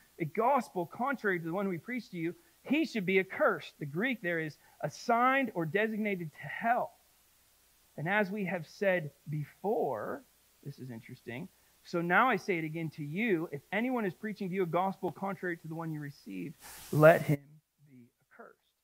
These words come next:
So the first warning to believers who are prone to wander is don't desert the gospel. Don't entertain another gospel. But number two is so important too as well. He says, "Don't pervert the gospel." And what he's saying here is he's using strong language condemning the Judaizers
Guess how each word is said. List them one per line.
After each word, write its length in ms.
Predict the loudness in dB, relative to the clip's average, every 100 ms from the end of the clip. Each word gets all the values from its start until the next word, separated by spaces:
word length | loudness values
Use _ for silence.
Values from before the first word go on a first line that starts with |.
| _ _ _ _
So 80 | -20
the 60 | -16
first 320 | -14 -14 -16
warning 400 | -16 -14 -14 -18 -20
to 100 | -18
believers 600 | -16 -16 -16 -18 -20 -20
who 100 | -20
are 60 | -20
prone 280 | -18 -16
to 80 | -16
wander 380 | -16 -18 -18 -20
is 120 | -20 _
don't 180 | -20 -20
desert 360 | -20 -20 -20 -20
the 60 |
gospel. 500 | -20 -20 _ _ _ _
Don't 200 | -14 -14
entertain 500 | -16 -20 -20 -20 -20
another 280 | -20 -20 -20
gospel. 480 | -20 -20 _ _ _ _
But 120 | -18
number 240 | -18 -18 -20
two 160 | -20 -20
is 120 | -20 _
so 180 | -20 -20
important 440 | -20 -20 -20 -20 _
too 120 | -20
as 120 | -20 -20
well. 180 | -20 _ _ _
He 100 | -18
says, 160 | -18 -16
"Don't 220 | -16 -16
pervert 380 | -18 -16 -16 -16
the 60 | -18
gospel." 540 | -18 -20 _ _ _ _ _ _ _ _ _ _ _ -14
And 100 | -12
what 100 | -12
he's 120 | -14
saying 320 | -14 -14 -14
here 160 | -14 -16
is 100 | -18
he's 140 | -20
using 240 | -18 -18
strong 500 | -18 _ -14 -12 -12
language 380 | -12 -12 -14 -18 _
condemning 440 | -18 -14 -14 -14
the 80 | -16
Judaizers 720 | -18 -18 -16 -16 -18 -20 -20